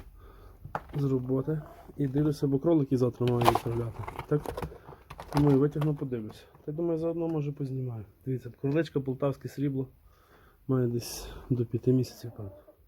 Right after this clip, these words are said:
Має чотири чотириста ваги. Вже покрита. Ну, дуже гарно. Тому, якщо питають, що панон, що полтавське срібло, народ, всі класні. Я вам зараз ще інших покажу. Але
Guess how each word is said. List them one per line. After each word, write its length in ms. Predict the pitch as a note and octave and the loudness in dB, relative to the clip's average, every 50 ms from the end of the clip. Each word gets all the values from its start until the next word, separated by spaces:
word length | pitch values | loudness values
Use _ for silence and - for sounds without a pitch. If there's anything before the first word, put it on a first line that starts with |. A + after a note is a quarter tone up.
| _ _ - - _ - _ _ _ _ - _ - _ _ _ _ _ _ _ _ _ _ _ - - - - _ - - | _ _ -20 -20 _ -20 _ _ _ _ -20 _ -20 _ _ _ _ _ _ _ _ _ _ _ -20 -20 -20 -20 _ -16 -10
Має 200 | C3 C3 B2+ B2+ | -6 -4 -4 -4
чотири 360 | A#2+ - - - - C#3 B2+ B2 | -4 -6 -12 -6 -4 -4 -4 -4
чотириста 540 | - - - - C3+ B2+ B2+ - - B2+ | -8 -10 -4 -4 -2 -2 -2 -6 -8 -8
ваги. 320 | A#2 A#2 A2 A2+ D3+ E3+ D#3+ - - _ _ - - - - _ - - - - - - - - | -6 -6 -4 -2 -4 -4 -4 -8 -20 _ _ -20 -20 -20 -20 _ -18 -18 -18 -18 -18 -20 -8 0
Вже 160 | C3+ C3+ B2+ | 2 2 2
покрита. 520 | - B2+ A#2 - C#3+ D3+ D#3 - D3 D3 - - - _ _ - _ _ _ _ _ _ _ _ - _ _ - - _ _ _ - | 2 -2 -2 2 2 2 2 0 -4 -8 -10 -12 -20 _ _ -20 _ _ _ _ _ _ _ _ -20 _ _ -20 -20 _ _ _ -4
Ну, 140 | E3+ E3 D#3 | 0 0 2
дуже 240 | C#3+ C#3 B2+ A#2 G#2+ | 2 2 2 0 0
гарно. 300 | G#2+ G#2+ G2 G2 G2 F#2 - - - - - - - - - - - - - - _ - | -4 -4 -6 -8 -10 -14 -16 -20 -20 -20 -20 -20 -20 -20 -20 -20 -20 -20 -20 -20 _ -4
Тому, 380 | - D3+ D#3+ E3 E3 E3 E3 | -2 2 4 4 6 6 6
якщо 300 | D#3+ D3+ C#3+ - - D3 | 4 2 0 0 0 0
питають, 520 | C#3 C#3 C3+ - C#3+ C#3 C#3 B2+ - - - - - - | 0 0 0 2 0 2 2 0 -2 -6 -18 -18 -20 -16
що 200 | - - C#3+ - | -2 0 0 0
панон, 380 | - C#3 C#3 D3+ D#3+ D#3 D3 | 2 2 4 4 4 2 2
що 140 | C#3+ - C3+ | 0 0 -4
полтавське 520 | B2+ - C3 B2+ - C#3 C3 B2 - - B2+ | -2 -2 -6 -4 -2 -2 -4 -4 -4 -8 -10
срібло, 460 | - - D3 D3 C#3 C3 C3 C3 B2+ - - - - - - - - - - _ _ - | -8 -4 -2 -2 0 2 0 -2 -2 -2 -12 -20 -20 -20 -20 -20 -20 -20 -20 _ _ -4
народ, 260 | C3+ B2+ C3 C3+ B2+ A#2 | 0 0 2 2 0 0
всі 220 | - - - C3 | -4 -6 -6 -6
класні. 440 | - - A2+ G#2+ G2+ - - G#2+ F#2+ - - | -4 -2 -4 -4 -4 -6 -10 -14 -14 -8 -2
Я 80 | D3 | 0
вам 100 | D#3+ D#3 | 2 4
зараз 200 | D3 D#3 D#3 D3+ | 4 4 4 2
ще 100 | D3 F3 | 2 0
інших 360 | D#3 G3 F#3+ E3+ D3+ C3+ - - | 0 2 2 2 0 -2 -6 -6
покажу. 440 | - B2+ - - A#2+ A#2 A2 A2 - - - - - - _ - - - - - - - - - - - - | -8 -10 -6 -4 -4 -4 -4 -8 -10 -12 -20 -20 -20 -20 _ -20 -20 -20 -20 -20 -20 -20 -20 -18 -18 -14 -10
Але 320 | - C#3 C#3 C3+ C3+ C3 | -6 -4 -2 0 0 -2